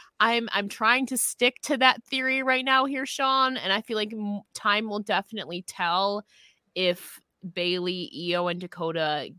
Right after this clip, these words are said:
get their momentum back as they should.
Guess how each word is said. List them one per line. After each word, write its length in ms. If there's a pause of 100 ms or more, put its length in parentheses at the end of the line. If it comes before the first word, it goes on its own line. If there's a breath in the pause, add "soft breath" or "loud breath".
get 260 (220)
their 220
momentum 580
back 380
as 300
they 240
should. 640